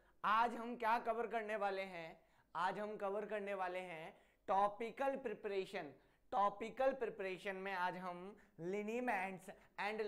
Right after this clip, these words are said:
lotions के बारे में बात करने वाले हैं। Is it clear? चलिए तो बहुत ही बढ़िया,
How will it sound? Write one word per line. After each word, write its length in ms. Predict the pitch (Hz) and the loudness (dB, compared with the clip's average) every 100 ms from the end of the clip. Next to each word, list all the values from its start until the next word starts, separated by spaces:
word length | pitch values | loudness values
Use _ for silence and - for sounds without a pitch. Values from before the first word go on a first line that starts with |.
| 190 | 0
lotions 480 | 196 190 247 226 226 | 0 0 -2 -6 -2
के 120 | 220 | 0
बारे 200 | 180 170 | 0 0
में 120 | 175 | -2
बात 240 | 156 147 - | -2 -2 -2
करने 220 | 151 143 | -6 -6
वाले 240 | 135 120 120 | -6 -8 -10
हैं। 120 | 143 | -8
Is 60 | |
it 140 | 175 202 | -6 -4
clear? 240 | 208 233 254 - _ _ _ _ _ _ _ - | 0 0 -2 -10 _ _ _ _ _ _ _ -4
चलिए 360 | 202 190 170 117 110 _ _ _ _ - | -2 0 -2 -4 -12 _ _ _ _ -10
तो 80 | 170 | -6
बहुत 420 | 156 165 170 185 | -2 -2 0 -2
ही 60 | 190 | -2
बढ़िया, 360 | 185 185 180 | -4 -2 -2